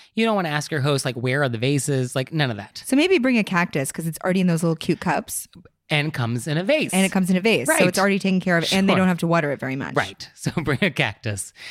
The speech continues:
Speaker 1: Yeah. But I think you don't wanna bring cut flowers that are just cut flowers. And I think don't bring flowers at all. Come up with something else to bring. And I think what is nice, though, send flowers the next day as a thank you.
Speaker 2: Oh.
Speaker 1: Like, do that.
Speaker 2: Yeah.
Speaker 1: So,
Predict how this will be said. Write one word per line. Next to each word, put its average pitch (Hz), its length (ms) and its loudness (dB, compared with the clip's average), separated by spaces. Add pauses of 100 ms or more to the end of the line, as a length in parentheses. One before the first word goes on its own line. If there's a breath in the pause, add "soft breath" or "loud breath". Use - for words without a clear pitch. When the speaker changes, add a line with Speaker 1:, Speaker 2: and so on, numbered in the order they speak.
(120)
Speaker 1:
Yeah. - 220 0
But 202 100 4
I 202 40 4
think 190 180 0
you 196 80 0
don't 254 220 2
wanna 226 180 2
bring 160 140 -2
cut 175 200 -4
flowers 120 480 2
that 123 160 -2
are 117 80 0
just 113 260 -2
cut 107 160 -8
flowers. 101 480 -12 (320 loud breath)
And 160 120 2
I 160 60 2
think 180 180 0
don't 156 120 0
bring 147 140 -2
flowers 110 280 0
at 120 60 0
all. 117 200 2
Come 143 180 -2
up 127 100 -2
with 127 100 -4
something - 240 -6
else 101 160 -8
to - 60 -20
bring. - 240 -18 (400 loud breath)
And 156 80 2
I 147 40 2
think 135 140 -4
what 127 120 0
is 311 160 2
nice, 135 240 -2
though, 117 260 -2 (120)
send 160 260 0
flowers 127 400 0 (120)
the 120 220 -6
next 104 300 -8
day 180 300 -8 (240)
as 117 140 -6
a 117 60 -6
thank 233 240 -6
you. 73 120 -16 (180)
Speaker 2:
Oh. 208 400 0 (380)
Speaker 1:
Like, 123 120 -6
do 127 120 -2
that. - 340 -6 (120)
Speaker 2:
Yeah. 190 240 -2 (260)
Speaker 1:
So, 90 280 -12